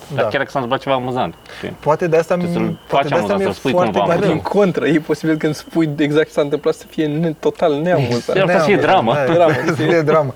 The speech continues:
Speaker 3: Da.
Speaker 2: Poate de asta mi-e mai greu un pic să scriu umor. Adică eu, eu nu mă, m-, până acum nu mă apucasem efectiv, știi, să,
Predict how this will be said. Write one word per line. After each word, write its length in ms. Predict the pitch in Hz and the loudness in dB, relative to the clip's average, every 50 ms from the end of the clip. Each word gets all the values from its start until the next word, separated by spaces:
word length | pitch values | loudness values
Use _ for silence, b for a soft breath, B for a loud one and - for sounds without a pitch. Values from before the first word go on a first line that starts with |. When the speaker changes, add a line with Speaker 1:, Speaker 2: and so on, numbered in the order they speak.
| - - | -6 -4
Speaker 3:
Da. 60 | 160 151 | -2 0
Speaker 2:
Poate 260 | 143 - - 190 196 214 | 0 0 0 0 0 0
de 80 | 190 | 0
asta 180 | 226 226 - 262 | 0 0 0 -2
mi-e 160 | 247 233 233 | 0 0 -2
mai 300 | 226 220 208 208 202 180 143 | -2 -2 0 0 0 -2 -2
greu 220 | 143 165 196 226 214 | -2 -2 -2 -2 -2
un 60 | 202 | -2
pic 180 | - 208 208 - | -4 -6 -8 -8
să 160 | - - 214 | -6 -6 -6
scriu 220 | 202 - - 220 220 220 | -6 -6 -10 -10 -8 -6
umor. 180 | 226 220 175 123 | -2 -2 0 2
Adică 300 | 120 123 123 131 - 143 139 143 147 143 135 - - 139 147 151 | 0 0 -2 -4 -6 -6 -4 -4 -4 -4 -4 -6 -4 -4 -2 0
eu, 140 | 160 165 - - | 0 0 0 -2
eu 120 | 156 156 160 | -2 -2 0
nu 80 | 180 | 0
mă, 160 | 202 220 226 208 208 - - 202 170 165 | 0 -2 -2 -4 -6 -10 -10 -8 -6 -4
m-, 580 | 165 175 180 180 185 185 185 185 185 196 196 - | -2 -2 -2 -2 -2 -2 -2 -2 -2 -2 -4 -4
până 160 | - - 165 160 | -4 -2 -2 -2
acum 220 | 156 - - 196 | -2 -2 -4 -6
nu 100 | 185 185 | -4 -2
mă 100 | 185 175 | 0 -2
apucasem 500 | 165 - - 135 - 147 143 139 - 147 | -2 -2 -4 -6 -2 -2 -2 -2 -4 -6
efectiv, 420 | 135 139 - 139 123 - - 143 139 | -6 -6 -6 -6 -8 -6 -6 -6 -6
știi, 200 | 131 - - 151 | -6 -6 -8 -8
să, 120 | 143 - | -6 -6